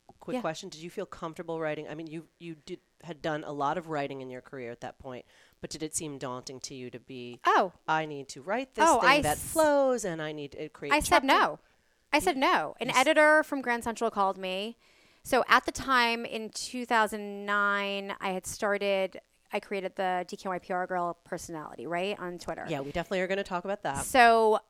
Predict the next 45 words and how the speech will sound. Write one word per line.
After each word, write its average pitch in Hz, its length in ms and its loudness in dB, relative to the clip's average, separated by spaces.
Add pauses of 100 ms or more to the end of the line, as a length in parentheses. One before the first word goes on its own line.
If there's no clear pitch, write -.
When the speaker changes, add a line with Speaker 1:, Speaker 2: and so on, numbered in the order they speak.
(140)
Speaker 2:
um, 196 580 4
she - 240 -4
was 220 160 -4
following 226 880 2
along 214 760 4
and 190 200 -12
reading. 196 380 -4
I - 80 -6
had 180 140 -4
a - 20 -4
blog 226 380 4
at 214 80 -2
that 202 180 -2
time, 190 560 -2
also 208 280 -2
D 196 100 -8
K 208 100 -12
Y 196 80 -6
P 196 100 -10
R 180 140 -2
Girl, 180 300 0
and 175 400 -4 (420)
she - 140 -8
called 240 160 4
me 240 80 0
one 226 160 0
day 208 220 2
and 208 120 -6
she - 80 -8
said, 202 180 -2
"I'm 196 140 -2
an 196 60 -8
editor 190 280 0
at 185 80 -4
Grand 185 220 -6
Central. 196 800 0
I 185 260 -2
follow 190 320 0
you. 180 540 -2
I've 185 80 -6
been 180 100 -12
following 185 220 -4
you 180 100 -12
for 190 140 -10
years, 226 500 -2